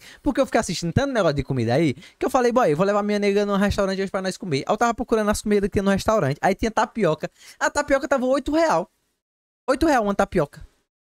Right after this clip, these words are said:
Eu como tapioca todo dia aqui em casa que eu faço. Ontem eu comi tapioca.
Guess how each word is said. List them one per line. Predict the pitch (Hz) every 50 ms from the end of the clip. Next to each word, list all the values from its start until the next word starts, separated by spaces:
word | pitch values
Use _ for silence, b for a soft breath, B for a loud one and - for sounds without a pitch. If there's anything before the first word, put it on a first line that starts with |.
| _ _ _ _ _ _ _ _ _ _ _ -
Eu | 202 233 233
como | - - 254 220 208
tapioca | - 247 220 240 220 190 214
todo | - 262 302 285
dia | 233 214
aqui | - 220
em | 214
casa | 208 202 185 175
que | -
eu | 214
faço. | - - 160 160 - -
Ontem | 226 277 262 - 269
eu | 262 247
comi | - 285 254 240 -
tapioca. | 226 214 - 208 180 156 - -